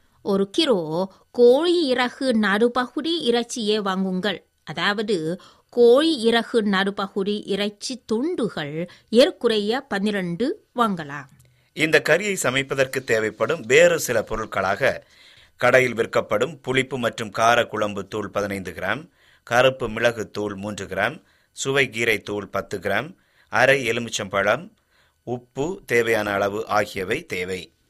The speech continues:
Speaker 1: சுவை சாறு சூப் சந்தையில் விற்கப்படுகின்றது, அல்லது உங்க விருப்பப்படி மசாலா தூள் பதினைந்து கிராம் தயாரியுங்கள்.
Speaker 2: தேவையான பொருட்களை தயார் செய்த பின் சமைக்க தொடங்கலாம்.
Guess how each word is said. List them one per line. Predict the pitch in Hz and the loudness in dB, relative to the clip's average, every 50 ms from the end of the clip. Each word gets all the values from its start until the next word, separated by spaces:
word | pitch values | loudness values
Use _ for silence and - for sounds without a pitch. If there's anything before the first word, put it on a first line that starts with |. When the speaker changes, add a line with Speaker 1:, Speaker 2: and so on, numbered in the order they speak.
| _ _ _ _ _ _ | _ _ _ _ _ _
Speaker 1:
சுவை | - - - 285 277 311 381 403 415 | -12 -8 -6 -6 -2 2 2 2 2
சாறு | 403 - - 240 214 214 214 208 226 254 277 | 0 -4 -4 -4 -4 -2 0 0 0 -2 -2
சூப் | 269 - - - 285 302 359 370 359 - | -6 -6 -6 -6 -4 -2 -2 -2 -4 -6
சந்தையில் | - - - - 277 294 330 302 277 208 180 170 180 175 175 175 190 196 175 | -12 -10 -4 -4 -2 -2 0 0 -2 -2 -2 -4 -6 -4 -4 -2 -2 -2 -2
விற்கப்படுகின்றது, | 208 208 214 - 359 - - 220 214 208 214 214 196 185 196 185 160 - 180 196 - _ _ | -4 -6 -6 -6 -10 -6 -4 -4 -4 -4 -6 -6 -6 -4 -4 -6 -6 -6 -8 -8 -10 _ _
அல்லது | - 208 214 233 233 233 226 285 311 349 - _ _ _ _ _ _ - | -6 -4 -2 0 0 0 -2 -2 -4 -6 -6 _ _ _ _ _ _ 0
உங்க | 233 214 220 226 226 233 226 | 2 2 2 4 2 0 0
விருப்பப்படி | 196 180 214 233 240 240 240 226 - 214 208 220 240 262 220 170 170 180 185 - - - | 2 2 2 2 2 2 -2 -6 -4 -2 -2 -2 -2 -2 -2 -2 -4 -4 -6 -10 -10 -4
மசாலா | 202 196 208 196 - - 254 247 247 247 254 | -2 -2 -2 -2 -2 -2 -2 -2 -2 -4 -4
தூள் | - 277 302 320 302 240 185 160 175 175 190 - _ - | -4 -2 -2 0 0 -2 -2 -2 -4 -6 -8 -8 _ -8
பதினைந்து | - 208 220 269 294 302 285 277 254 233 214 208 196 - 202 | -4 -2 0 0 0 0 -2 0 0 0 0 0 -2 -2 -4
கிராம் | 185 180 170 170 170 214 302 403 _ _ - | -6 -4 -4 -4 -4 -6 -8 -8 _ _ 0
தயாரியுங்கள். | 220 214 220 196 196 190 165 156 156 143 143 160 147 - _ _ _ _ _ _ _ _ _ _ _ _ _ _ | 0 2 2 0 -2 -4 -6 -8 -10 -10 -10 -12 -12 -14 _ _ _ _ _ _ _ _ _ _ _ _ _ _
Speaker 2:
தேவையான | - 135 131 135 131 127 120 117 113 110 | 0 4 4 6 6 6 4 4 2 0
பொருட்களை | - - 113 113 110 101 - 113 104 | -2 -2 -2 -2 -2 -2 -2 -2 -2
தயார் | - 110 107 110 107 | 0 2 4 4 4
செய்த | 107 - 104 98 95 95 | 2 0 -4 -4 -6 -6
பின் | 92 151 180 175 - | -6 -8 -10 -6 -6
சமைக்க | 113 107 110 - - - | -4 -4 -6 -6 -10 -12
தொடங்கலாம். | - 87 90 92 90 92 95 95 90 | -10 -8 -8 -6 -6 -2 -2 -2 -4